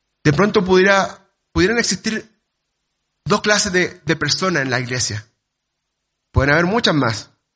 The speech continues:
Pero, permítame ilustrarlo así.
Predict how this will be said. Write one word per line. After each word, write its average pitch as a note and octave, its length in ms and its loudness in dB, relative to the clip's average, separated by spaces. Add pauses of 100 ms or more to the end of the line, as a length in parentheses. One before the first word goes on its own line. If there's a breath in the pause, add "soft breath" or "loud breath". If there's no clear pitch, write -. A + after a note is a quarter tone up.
(1500)
Pero, D#3+ 520 0 (840)
permítame G3 380 0
ilustrarlo F#3 320 2
así. A#2+ 300 -2